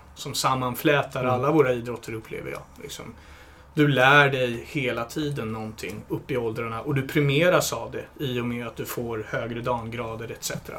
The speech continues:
Speaker 2: Mm.
Speaker 1: eh, och så vidare. Så det finns en, en, en, eh, det finns en, eh, en synergieffekt där i att du liksom också kan hålla på länge och faktiskt upprätthålla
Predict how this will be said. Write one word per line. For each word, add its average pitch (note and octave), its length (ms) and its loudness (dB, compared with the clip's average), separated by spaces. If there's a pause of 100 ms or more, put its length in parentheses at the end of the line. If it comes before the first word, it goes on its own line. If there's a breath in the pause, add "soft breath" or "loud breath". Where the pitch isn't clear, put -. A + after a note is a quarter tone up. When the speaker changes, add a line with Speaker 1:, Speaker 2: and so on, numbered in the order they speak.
Speaker 2:
Mm. D#2 220 -6
Speaker 1:
eh, C#2 180 -8
och - 60 -10
så - 100 -8
vidare. - 220 -12 (420 loud breath)
Så - 120 -4
det B2 60 0
finns B2+ 280 -4
en, C3 160 -4 (360 loud breath)
en, C3 300 0
en, B2 400 -2
eh, A#2+ 180 -4 (1000 loud breath)
det - 60 -16
finns - 300 -2
en, C3 240 0
eh, B2+ 240 -4
en B2 120 -4
synergieffekt C3 1160 -2
där A#2 280 -4
i A2+ 180 -4
att - 480 -10
du B2 80 -10
liksom A#2 300 -8
också - 260 -8
kan A#2 300 -6
hålla A#2 200 -4
på F#3+ 360 2
länge A#2+ 460 0 (180)
och D3 240 2 (380)
faktiskt - 760 -6
upprätthålla C3 1080 -4